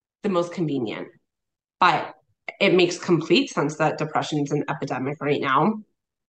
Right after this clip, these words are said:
Even when we are out in society, it still has a different feel. People are still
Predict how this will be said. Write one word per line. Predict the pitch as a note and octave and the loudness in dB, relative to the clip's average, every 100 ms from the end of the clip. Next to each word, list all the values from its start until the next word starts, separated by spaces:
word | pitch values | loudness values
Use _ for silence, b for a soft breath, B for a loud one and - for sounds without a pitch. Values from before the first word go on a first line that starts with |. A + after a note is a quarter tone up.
| _ _ _ | _ _ _
Even | F#3+ G3 G3+ | 2 4 6
when | G3+ G3 | 6 8
we | F#3 F3 | 8 6
are | D#3+ F#3 C#4+ | 8 8 8
out | G3+ F3+ | 6 4
in | |
society, | F3 E3+ E3 D#3 D#3+ E3 - | 0 0 0 2 0 -2 -4
it | G#3+ A3 A3+ | 0 -2 -2
still | - - - G3 D4+ E4 - - | -16 -14 0 4 6 4 -2 0
has | G#3 A3 E3 D#3+ - _ _ _ _ - | 2 4 0 -4 -12 _ _ _ _ -2
a | G3 | -2
different | G3+ G3+ - - | 0 -2 -2 -4
feel. | - G#3 A3 - - _ _ _ _ _ | -4 0 0 -2 -10 _ _ _ _ _
People | A3 A3 C4 C#4 E4 E4 | -2 0 4 4 4 2
are | C4 | -2
still | - - - A#3 A#3+ A3 A3 - | -4 -8 0 4 6 4 2 -6